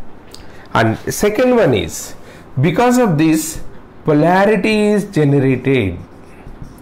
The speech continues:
Polarity is generated. And now,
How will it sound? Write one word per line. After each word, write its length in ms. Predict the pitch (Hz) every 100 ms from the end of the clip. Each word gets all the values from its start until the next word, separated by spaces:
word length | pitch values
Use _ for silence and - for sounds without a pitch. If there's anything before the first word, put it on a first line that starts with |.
| - - - - -
Polarity 1000 | 156 147 151 151 151 147 147 127 - - - -
is 340 | 147 151 160
generated. 800 | - 139 120 123 110 98 110 82 - - - - - - - - - -
And 180 | 151
now, 320 | 156 127 -